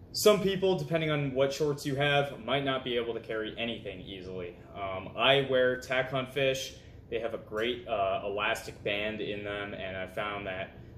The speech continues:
uh, with the tie and that elastic, it retains the pistol really, really well. Um, obviously not as well as a, you know,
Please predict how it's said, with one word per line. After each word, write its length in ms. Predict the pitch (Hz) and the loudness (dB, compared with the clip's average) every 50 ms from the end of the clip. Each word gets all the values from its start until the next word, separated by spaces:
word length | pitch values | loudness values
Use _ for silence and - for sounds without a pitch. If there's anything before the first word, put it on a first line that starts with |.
| - - | -8 -4
uh, 180 | 98 90 92 95 | -2 0 0 0
with 180 | 98 120 135 131 | 2 0 2 2
the 80 | 135 120 | 0 -2
tie 400 | - - 123 117 117 117 120 113 | -2 -2 2 2 4 4 4 2
and 260 | 104 110 113 113 113 | 2 0 -2 -2 0
that 100 | 110 107 | 0 0
elastic, 640 | 104 98 101 101 107 110 - - 131 123 120 - | 0 0 0 0 -2 -2 -2 0 0 0 0 0
it 120 | 107 107 107 | -2 -8 -8
retains 460 | 101 107 - - 117 117 117 110 - | -8 -8 -8 -6 -6 -6 -6 -6 -8
the 60 | 107 | -10
pistol 480 | 98 - 117 110 - - 101 95 95 - - - - | -6 -4 -4 -4 -4 -4 -6 -6 -6 -10 -14 -14 -10
really, 400 | 123 127 147 165 160 143 127 117 | -2 4 6 6 6 6 4 2
really 320 | 113 117 117 117 110 101 | 2 0 0 2 0 0
well. 420 | 101 107 107 110 113 117 113 113 - - - - - - - - - - - - | 0 2 2 4 4 4 2 0 -8 -14 -18 -20 -20 -20 -20 -20 -20 -18 -12 -6
Um, 360 | 104 98 95 95 95 95 95 - | -4 -2 -2 -2 -4 -6 -4 2
obviously 440 | 131 170 202 190 175 147 - 160 147 | 6 6 6 6 4 2 0 0 0
not 180 | 139 131 123 | 0 0 0
as 120 | 123 117 - | -2 -2 -2
well 300 | 120 120 120 120 113 110 | 0 2 2 2 0 -2
as 400 | 107 104 101 101 98 - - - | -2 -2 -2 -4 -6 -6 -6 -6
a, 400 | 101 98 98 95 95 92 92 90 - - - - - - - - - - - - - - | -6 -6 -6 -8 -8 -10 -10 -12 -14 -18 -20 -20 -20 -20 -20 -20 -20 -20 -20 -18 -12 -10
you 80 | 107 | -6
know, 160 | 95 92 92 | -6 -6 -6